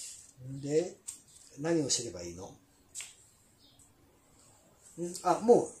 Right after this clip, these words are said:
あれか。これ接続ガイドだから接続したらもうそこから先なかった。はい。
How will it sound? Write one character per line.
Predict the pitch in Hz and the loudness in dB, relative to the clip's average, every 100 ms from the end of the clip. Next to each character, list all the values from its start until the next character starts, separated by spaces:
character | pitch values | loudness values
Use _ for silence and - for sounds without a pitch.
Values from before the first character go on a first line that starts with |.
| - | -2
あ | |
れ | 196 | 0
か。 | - - - - | 2 0 -4 -12
こ | - | 0
れ | 226 | 8
接 | - | 8
続 | 165 269 254 | 8 4 10
ガ | 311 | 10
イ | 294 | 10
ド | |
だ | 185 | 8
か | 139 | 6
ら | 139 | 4
接 | - | 4
続 | 139 - 220 | 4 0 2
し | 240 | 4
た | 254 | 6
ら | 151 | 4
も | 151 127 117 - | 2 -2 -6 -14
う | - | -10
そ | - 143 | -6 -4
こ | |
か | 220 | 0
ら | 220 | 2
先 | 233 190 | 2 2
な | 220 | 0
か | 185 | 0
っ | 151 | -4
た。 | - - - - _ - - - _ _ _ _ _ _ _ - _ _ _ _ _ - _ _ - | -8 -12 -16 -18 _ -20 -20 -20 _ _ _ _ _ _ _ -20 _ _ _ _ _ -20 _ _ 4
は | |
い。 | 220 | 6